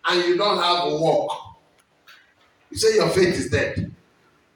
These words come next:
That's what many people say, faith without work is dead. What are you doing? In what way are you preparing yourself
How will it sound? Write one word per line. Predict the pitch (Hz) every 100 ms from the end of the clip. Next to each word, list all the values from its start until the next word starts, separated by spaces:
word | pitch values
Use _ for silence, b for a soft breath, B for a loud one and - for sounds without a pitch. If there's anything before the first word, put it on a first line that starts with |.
| _ -
That's | 196
what | 185 175 175
many | 175
people | 160 143
say, | 139 151
faith | 165 175 170
without | - 139 - -
work | 139 - -
is | 226
dead. | 127 - - - - _ _ _ _ _ _ _ _ _ _ _ _ _ _
What | 330 240 247 - 170
are | 160 165
you | 190 196
doing? | 180 165 160 170
In | 180 175 185
what | 226 - 175
way | 202 202 196 -
are | 156 165
you | 190 196 156
preparing | 156 - - 185 180 180 160
yourself | - - - 165 - - -